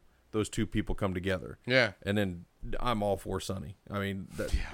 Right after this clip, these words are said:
Speaker 1: we, we've seen him since the first episode of the show. So I'm gonna go eight. You're gonna go eight. I wanna remind everybody that we will be back next Monday for our recap of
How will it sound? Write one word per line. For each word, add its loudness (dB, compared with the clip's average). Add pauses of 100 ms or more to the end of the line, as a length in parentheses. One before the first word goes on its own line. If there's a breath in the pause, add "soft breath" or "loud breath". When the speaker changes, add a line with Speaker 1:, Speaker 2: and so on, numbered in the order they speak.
(100)
Speaker 1:
we, 2
we've 2
seen 2
him 2
since -4
the -6
first -6
episode -4
of -8
the -8
show. -2
So -10 (420 soft breath)
I'm 4
gonna 6
go 4
eight. 4 (160)
You're -2
gonna 0
go 0
eight. 0
I -4
wanna 0
remind 2
everybody 0
that -2
we 0
will 2
be 0
back -2
next -6
Monday 2 (320 soft breath)
for 2
our 0
recap 0
of -2